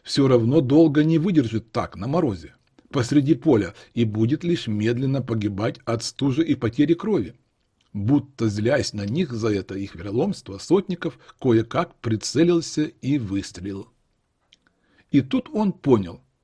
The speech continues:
что опасался напрасно. Невдалеке под пригорком прозвучал выстрел в ответ.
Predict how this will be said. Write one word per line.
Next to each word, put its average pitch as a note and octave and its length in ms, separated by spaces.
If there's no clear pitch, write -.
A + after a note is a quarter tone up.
что - 260
опасался F3+ 680
напрасно. F3 760
Невдалеке C#3 640
под A2+ 220
пригорком A2+ 720
прозвучал C3 760
выстрел C3+ 560
в A#2+ 80
ответ. A#2 440